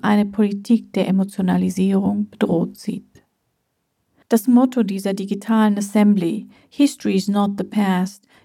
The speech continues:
geht von einem der zentralen Schwerpunkte des N-S-Dokumentationszentrums seit seiner Gründung aus. Was hat die historische Erfahrung des Nationalsozialismus, was hat die Katastrophe des Holocausts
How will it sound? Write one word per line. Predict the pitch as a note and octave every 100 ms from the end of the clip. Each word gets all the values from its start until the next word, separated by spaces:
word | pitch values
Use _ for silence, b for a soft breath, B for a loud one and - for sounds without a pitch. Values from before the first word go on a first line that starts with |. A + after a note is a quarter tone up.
| -
geht | A#3
von | B3 C4+
einem | G#3+ G#3 G3 F#3
der | F#3+
zentralen | G3 G#3+ G#3 A3+ G#3+ G3+
Schwerpunkte | G3 G#3 G#3 G3+ G3+ F#3+ G3
des | G3+ G3+
N-S-Dokumentationszentrums | A3+ G3+ G3+ G3+ G3 F#3+ F#3 F#3 F3+ - G3 G3 - A3 G#3 G3+ A3 G#3+
seit | - F#3+ F#3
seiner | F#3 F#3 G3
Gründung | G#3+ G#3 F#3 E3+
aus. | - D#3+ - - _ _ _ _ _ _ _ b b -
Was | B3
hat | C#4 C4
die |
historische | A#3 - A#3+ A#3+ A#3+
Erfahrung | A3+ G3+ A3 G#3+ G3+
des | F#3 F#3+
Nationalsozialismus, | F#3 F#3+ F#3+ F#3+ G3+ F#3+ G3 F3 - - - - b b
was | - G#3+
hat | B3+ B3
die | G#3
Katastrophe | A3 G#3+ G3+ - A3+ G#3+
des | G3 G3 A3
Holocausts | G#3+ G3+ F#3+ D#3+ F3+ -